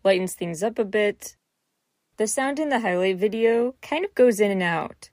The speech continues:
like it's muffled, then less so again. Muffled,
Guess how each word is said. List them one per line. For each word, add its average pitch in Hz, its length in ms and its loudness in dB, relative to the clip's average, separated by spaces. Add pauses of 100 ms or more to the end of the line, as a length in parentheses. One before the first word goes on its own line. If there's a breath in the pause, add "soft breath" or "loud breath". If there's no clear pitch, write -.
like 190 180 -2
it's 196 160 -6
muffled, 254 680 -2
then 220 280 0
less 180 260 -2
so 160 220 -6
again. - 460 -10 (100)
Muffled, 269 600 0